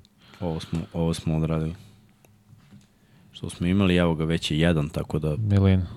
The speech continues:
Speaker 1: eto, da se odjavljujemo, ljudi. A vi pišite pitanja koje imate, da mi odgovaramo naknadno, slobodno pišite, pa ćemo mi da odgovorimo na svaku i hvala vam što ste bili tu. O, biće, biće zanimljivo i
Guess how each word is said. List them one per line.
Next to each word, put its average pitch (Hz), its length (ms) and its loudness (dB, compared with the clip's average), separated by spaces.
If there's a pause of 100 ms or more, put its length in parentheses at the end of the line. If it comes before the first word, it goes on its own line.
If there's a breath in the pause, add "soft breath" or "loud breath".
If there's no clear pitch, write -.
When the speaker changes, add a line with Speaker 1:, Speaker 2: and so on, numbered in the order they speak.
(140)
Speaker 1:
eto, 85 240 -6
da 76 100 -6
se - 140 -4
odjavljujemo, 78 500 0
ljudi. 76 300 -6 (180)
A 85 80 2
vi 110 180 6
pišite 147 360 4
pitanja 117 300 0
koje 101 160 2
imate, 120 400 2
da 107 180 -2
mi 104 140 0
odgovaramo 101 560 4
naknadno, 117 520 2 (320 soft breath)
slobodno 98 400 2
pišite, 101 380 2
pa 92 140 -2
ćemo 87 240 -6
mi 87 240 -4 (680 loud breath)
da 90 80 2
odgovorimo 90 580 4
na 85 60 -2
svaku 98 400 4
i 82 40 2
hvala 87 220 2
vam 98 120 2
što 92 120 -4
ste - 160 -6
bili 90 240 0
tu. 107 280 0 (540 loud breath)
O, 92 280 6
biće, 131 360 4
biće 143 240 4
zanimljivo 151 520 4
i 101 180 2